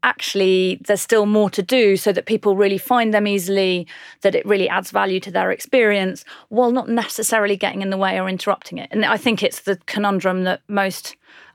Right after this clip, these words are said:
uh, certainly online retailers have, is you wanna, we, we have to differentiate ourselves through telling that story, and we have a fantastic story to tell.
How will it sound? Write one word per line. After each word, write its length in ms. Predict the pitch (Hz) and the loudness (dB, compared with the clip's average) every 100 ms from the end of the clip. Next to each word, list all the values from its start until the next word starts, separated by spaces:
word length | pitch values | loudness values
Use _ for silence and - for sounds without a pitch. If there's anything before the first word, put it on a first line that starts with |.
| _ | _
uh, 140 | 202 190 | -2 -2
certainly 600 | - 202 190 185 180 160 | 0 -2 0 -4 -4 -4
online 340 | - 190 185 185 | -2 0 0 0
retailers 420 | 185 180 180 180 | -4 -2 -2 -2
have, 320 | - 277 214 | 0 0 0
is 140 | 196 180 | -2 -4
you 100 | 185 | -2
wanna, 320 | 202 208 202 - - - - - - _ _ - | 0 2 0 -6 -20 -20 -20 -20 -20 _ _ -18
we, 320 | 220 214 208 | -4 -2 -2
we 160 | 202 208 | -4 -2
have 260 | - 233 | 0 0
to 100 | - | 0
differentiate 500 | 202 202 208 190 190 | -2 0 -2 -2 -4
ourselves 360 | 196 185 190 180 | -4 0 0 0
through 180 | - 202 | -2 -2
telling 340 | 190 226 214 190 | 0 0 0 -2
that 120 | - | -4
story, 300 | - 214 185 | 2 2 4
and 100 | 190 | 0
we 80 | 202 | -2
have 160 | 190 | -2
a 60 | 208 | -4
fantastic 580 | - 208 - 214 - - | -2 -6 -6 -12 -10 -8
story 260 | - 190 180 | -2 -2 -2
to 80 | |
tell. 420 | - 262 190 - | -4 -4 -2 -6